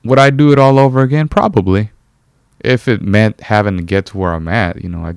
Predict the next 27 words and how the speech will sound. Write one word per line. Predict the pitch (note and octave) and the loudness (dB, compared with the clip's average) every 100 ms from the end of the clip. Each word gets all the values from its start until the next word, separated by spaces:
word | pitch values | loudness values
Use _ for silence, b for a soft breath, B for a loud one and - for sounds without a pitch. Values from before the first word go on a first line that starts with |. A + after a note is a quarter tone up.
| - | -12
you | F#2 G#2+ | -8 -6
have | A2 | -6
to | G2 | -6
put | A#2 | -4
in | A2+ | -4
the | G2+ | -4
work | F2+ G2 C3 | -6 -8 -8
with | F2 | -10
everything. | E2 E2 - D2+ F2 _ _ _ _ _ _ _ _ _ _ _ _ _ _ _ _ _ _ - | -10 -12 -14 -16 -18 _ _ _ _ _ _ _ _ _ _ _ _ _ _ _ _ _ _ -10
I'm | - | -4
not | B2+ | -2
gonna | B2 | 0
be | A2 | 2
a | G#2+ | 0
great | A2 A#2 | 2 0
guitar | G2 - - C3 | -2 -4 -2 -2
player | - G2+ F2+ | 0 0 2
overnight. | F2+ E2+ D#2+ - C3+ - | 0 -4 -8 -6 -8 -8
I | |
gotta | A2 B2+ | -6 -4
put | - A#2+ | 0 0
in | A#2 | 0
the | G2 | -4
work. | G#2 D3+ A2+ - | -6 -8 -8 -14
I | - | -8
know | G2 A#2+ E3 | -4 -4 -6
that. | - - | -8 -18